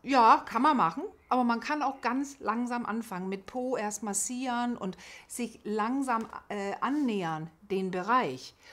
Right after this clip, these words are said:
Und mit einem Finger den Eingang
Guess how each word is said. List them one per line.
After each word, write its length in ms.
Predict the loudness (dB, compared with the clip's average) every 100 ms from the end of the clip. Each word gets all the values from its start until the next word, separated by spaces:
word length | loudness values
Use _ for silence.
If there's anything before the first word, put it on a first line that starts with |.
| -14
Und 280 | -4 -4 -2
mit 300 | -4 -4 -2
einem 300 | 0 0 -4
Finger 560 | -4 -2 0 4 4 2 -2
den 180 | -4 -2
Eingang 720 | -2 -2 -2 -2 -2 -2